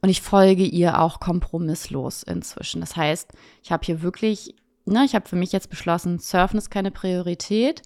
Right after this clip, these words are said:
und ich muss auch nicht alles auf der Insel sehen. Ich habe jetzt ein paar Sachen, ein paar schöne Sachen gesehen, ähm, aber ich muss nicht die ganze Insel sehen. Das ist okay.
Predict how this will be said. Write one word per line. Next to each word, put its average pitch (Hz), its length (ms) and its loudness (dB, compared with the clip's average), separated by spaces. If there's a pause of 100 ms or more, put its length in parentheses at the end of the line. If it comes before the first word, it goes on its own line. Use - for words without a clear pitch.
(640)
und 185 260 4
ich 180 120 0
muss 196 160 2
auch 196 120 6
nicht 175 200 2
alles 175 220 4
auf - 160 -2
der - 140 0
Insel 175 340 2
sehen. 156 280 -2
Ich - 140 -6
habe 233 140 2
jetzt - 160 0
ein - 40 -20
paar 202 160 0
Sachen, 180 500 -2
ein - 140 -16
paar 190 140 -2
schöne 190 240 0
Sachen 175 280 -4
gesehen, 165 580 0 (840)
ähm, 180 280 0
aber 175 180 0
ich 180 100 0
muss 185 140 0
nicht 185 180 -2
die 175 60 -2
ganze 160 320 -2
Insel 175 360 -4
sehen. - 380 -6
Das 185 140 -2
ist 185 160 0
okay. 156 420 -6